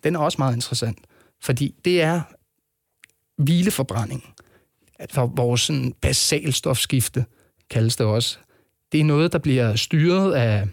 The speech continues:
for eksempel, øh, vores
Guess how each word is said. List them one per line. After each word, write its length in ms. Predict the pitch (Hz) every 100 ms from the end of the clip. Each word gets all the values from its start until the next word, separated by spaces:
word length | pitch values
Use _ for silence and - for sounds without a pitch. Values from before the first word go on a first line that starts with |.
| - _ _ _ _ _ _ _ _ _
for 100 | -
eksempel, 460 | 117 - - 120 110
øh, 220 | 107 104 107 - _ _ _ _ _ _ _ _ _ -
vores 360 | 101 101 -